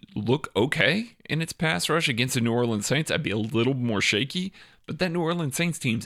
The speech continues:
has a good offensive line, and Chris Jones and Frank Clark were able to disrupt Drew Brees. Like, they were able to get him off of his spot. So, yes, while this Cleveland Browns team does have a good offensive line that may be missing Jack Conklin, we'll see.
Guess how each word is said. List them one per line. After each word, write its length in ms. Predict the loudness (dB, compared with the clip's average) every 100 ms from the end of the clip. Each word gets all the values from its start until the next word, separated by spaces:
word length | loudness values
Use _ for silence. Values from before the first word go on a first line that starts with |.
| -10
has 440 | -8 2 4 4 4
a 140 | 2
good 240 | 2 2 2
offensive 520 | 0 -2 -4 -4 -2
line, 380 | -2 0 -2 -6 -14 -20 -8
and 160 | -4 -2
Chris 220 | 0 0
Jones 400 | 0 0 0 -2
and 160 | -4
Frank 260 | 0 0 0
Clark 380 | 0 0 0 -2
were 180 | -2 0
able 300 | 2 2 0
to 200 | -2 -4
disrupt 640 | -4 0 0 2 0 0 0
Drew 220 | 0 0
Brees. 480 | 2 0 0 -2 -6
Like, 160 | -6 -2
they 160 | 0 0
were 320 | 0 0 2
able 300 | 0 0 -2
to 180 | -2 -2 -2
get 280 | -4 -4 -4
him 340 | -2 -2 -2 -2
off 300 | -2 -2 -4
of 100 | -6
his 160 | -6
spot. 480 | -6 -6 -2 -2 -4 -14 -20 -18
So, 280 | -4 -2 -2 -4
yes, 460 | -4 0 2 0 -2
while 160 | 0 2
this 160 | 0
Cleveland 380 | 0 0 0 0
Browns 320 | 0 0 -2
team 260 | -2 -2 -2 -4
does 260 | -2 0
have 140 | 2 0
a 40 |
good 160 | 2 2
offensive 440 | 0 0 -2 -2
line 280 | -2 0 0
that 180 | -2 -2
may 920 | -2 0 0 2 2 4 4 2 0
be 180 | 0 -2
missing 420 | -2 -4 -2 -2
Jack 300 | -2 -4 -4
Conklin, 560 | -4 -2 0 0 0 0
we'll 120 | -2
see. 420 | 0 2 2 2